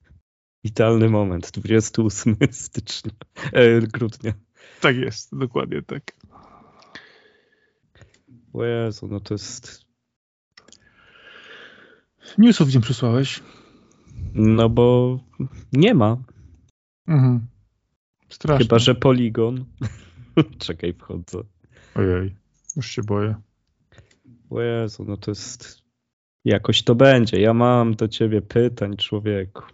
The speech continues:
Speaker 1: Ja mam quiz
Speaker 2: Aha.
Speaker 1: dla ciebie nawet przygotowany.
Speaker 2: O Jezu.
Speaker 1: O Jezu, no to jest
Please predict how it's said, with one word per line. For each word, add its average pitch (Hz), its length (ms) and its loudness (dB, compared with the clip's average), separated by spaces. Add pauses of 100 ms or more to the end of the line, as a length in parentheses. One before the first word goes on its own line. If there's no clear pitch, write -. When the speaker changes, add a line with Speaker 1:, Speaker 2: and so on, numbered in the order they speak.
(440)
Speaker 1:
Ja 104 120 2
mam 101 160 0
quiz 117 320 4
Speaker 2:
Aha. - 120 -10
Speaker 1:
dla 92 160 0
ciebie 98 340 2
nawet 98 440 -6
przygotowany. 107 760 -10 (460)
Speaker 2:
O 127 220 2
Jezu. - 600 -6 (1300)
Speaker 1:
O 117 100 -6
Jezu, 113 480 -6
no 101 80 -8
to - 140 -10
jest - 520 -14